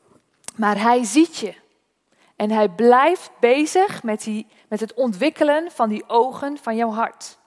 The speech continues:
En hoe doet hij dat dan met jou? Wanneer zijn jouw geestelijke ogen open? Want we hebben ze allemaal gekregen.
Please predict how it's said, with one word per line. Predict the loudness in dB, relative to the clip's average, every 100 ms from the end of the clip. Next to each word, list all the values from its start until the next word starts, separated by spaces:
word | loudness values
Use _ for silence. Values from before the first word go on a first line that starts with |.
| _ _ _ _ _ _ _ _ -8
En | -2
hoe | 2 2
doet | 0 -2
hij | -2
dat | -2 -2
dan | -6
met | -6 -4
jou? | -4 -6 -12 -20 _ _ _ _ _ _ _ _ 0
Wanneer | 4 4 2 2
zijn | 2 2 4
jouw | 4 4
geestelijke | 0 -2 -2 -2 -6 -6 -4
ogen | -2 -4 -6 -10
open? | -4 -4 -6 -16 _ _ _ _ _ _ _ _ _ _ _
Want | -10 -6
we |
hebben | -4 -2
ze | -2
allemaal | 0 0 2 -2
gekregen. | -4 -10 -6 -6 -8 -14